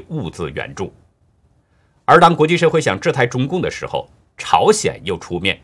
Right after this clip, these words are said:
制造区域紧张情绪，使国际社会不得不转移视线，没有办法专心打击中共。到了川普政府时期，川普是看到了问题的实质所在，他除了维持对朝鲜既有的制裁之外，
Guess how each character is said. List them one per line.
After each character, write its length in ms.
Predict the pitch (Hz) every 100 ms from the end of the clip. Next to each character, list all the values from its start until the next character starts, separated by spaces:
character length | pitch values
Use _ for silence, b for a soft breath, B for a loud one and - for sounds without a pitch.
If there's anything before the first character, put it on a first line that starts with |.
| _ -
制 140 | 117
造 160 | 113 92
区 160 | -
域 160 | 110 117
紧 180 | - 62
张 180 | 92
情 240 | 107 - 87
绪， 220 | - - _ _ _
使 240 | - 87
国 180 | - 104
际 160 | 143 160
社 180 | 190 127
会 220 | - - B B
不 160 | - 247
得 280 | 247 82 190
不 160 | -
转 260 | - 95 73 55
移 60 |
视 180 | 78 -
线， 240 | 82 62 - _ _ _
没 140 | 107 170
有 80 | 147
办 200 | 175 120
法 140 | 64
专 260 | - 107 110
心 220 | 120 113
打 240 | - -
击 180 | - 73
中 160 | - 64
共。 160 | - _ _ _ _ _ _ _ _ _ _ _ _ -
到 120 | 147
了 120 | 139
川 200 | 127 151
普 140 | 131 85
政 160 | 101
府 140 | - -
时 180 | -
期， 220 | 65 - - _ _ _ _ _
川 260 | - 156 190
普 240 | - 71
是 140 | - 90
看 260 | - 110
到 100 | 87
了 80 | 80
问 160 | 104 80
题 140 | 78
的 80 | 78
实 240 | - 76
质 140 | 95 139
所 240 | - 58
在， 200 | 82 67 _ _ _ _ _ _ _ _
他 120 | - 165
除 300 | - 120 196
了 80 | 175
维 220 | 92 156
持 160 | -
对 140 | 123 123
朝 180 | - 107
鲜 240 | 80 62 -
既 180 | 165
有 140 | 110 60
的 100 | 76
制 160 | -
裁 160 | 92 69
之 140 | -
外， 180 | 71 65